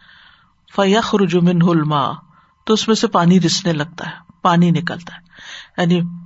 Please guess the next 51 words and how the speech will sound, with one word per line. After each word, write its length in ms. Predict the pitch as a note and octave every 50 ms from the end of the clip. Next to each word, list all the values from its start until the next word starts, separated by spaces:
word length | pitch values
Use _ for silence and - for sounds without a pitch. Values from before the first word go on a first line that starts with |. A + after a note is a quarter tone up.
| - - -
پہلے 300 | G3+ G3+ G#3 B3+ C4+ B3+
درجے 320 | C4 B3 A#3+ A3+ C4 C4+
میں 160 | C4 C#4+ C4+
زیادہ 420 | A3 D3+ D#3+ F#3 F#3+ F#3+ G3 B3 B3+ B3+
پانی 240 | B3+ B3 B3+ C4+ C4+
نکلتا 420 | C#4 C#4+ - C#4+ C#4+ C#4+ - E4+
ہے، 260 | G#4 - _ _ D4 -
لیکن 440 | - A3+ B3 C#4+ D4+ D4 B3+ F#3+ E3 - - - _ _ _
چونکہ 220 | - A#3 A3 A#3 G#3+
پتھروں 400 | F#3 - G#3 - - C4+ C#4 C#4
کی 120 | C#4 D#4
بھی 160 | C#4+ D#4 D4+
حالتیں 400 | C#4 - A3 A3+ A#3 - D4 E4 - _ _ _ _ _ _ _ _ _ _ -
اور 160 | - G#3 G#3+
ان 160 | A3+ A#3 A#3
کے 160 | A3+ - A#3+
مقام 480 | A3+ G#3 G3 F#3+ G3 G#3 G3+ G#3+ A#3 B3
کے 140 | B3+ C4 A#3+
کہاں 320 | - A#3 A3 G#3+ B3+ C4
پر 160 | C4 C#4 B3+
وہ 120 | C4 B3+ B3
پتھر 360 | A#3+ A#3 A3+ - - B3+ B3+
ہیں، 140 | B3+ C4 B3+
کتنے 400 | - - A3 G#3+ - B3 B3+ A#3+
سائز 420 | - - G3+ G3+ G#3+ B3 B3 -
کے 140 | - B3 B3
ہیں، 200 | A#3 B3 A#3+ B3 B3 - - - - _
کیونکہ 260 | - A#3+ A#3 - A#3 A#3
سختی 400 | - - B3 - - - D#4+ D4
میں 120 | D#4 D#4
بھی 120 | D4 D#4
پتھر 320 | D4+ - C4 A#3+ - C#4 C4
مختلف 480 | A#3+ A#3 A#3 - - A#3+ B3 B3+ B3+
ہوتے 260 | A#3+ A3+ A3 - A#3 A#3+
ہیں، 120 | B3+ C#4 - _ - - - - - - _ _ _
تو 100 | - -
پھر 180 | - C4+ C#4 C4
اس 200 | C4 B3+ - -
کے 80 | C#4
اندر 260 | B3+ A#3+ A#3 C4 B3+ B3+
سے 220 | - - C#4+ E4 E4+ - _ _ - - - _ _ _ _ _ _ _ _ _ _ - - -
دوسری 320 | E3+ G3+ A3+ - - C#4+ -
قسم 280 | C#4+ C4 - C4+ C4+ C4+
کے 100 | C4+ B3
پتھر 360 | A#3+ B3 A#3 - - C#4+ C#4
سے 240 | B3+ - D4+ E4+ E4
جب 240 | B3 A3+ G#3 G#3+ A#3+
وہ 80 | C#4
کریک 320 | C#4 - C4 B3+ C4 C4 -
ہوتا 280 | C4 B3+ C4 C#4 C4+ C4
ہے 60 | C#4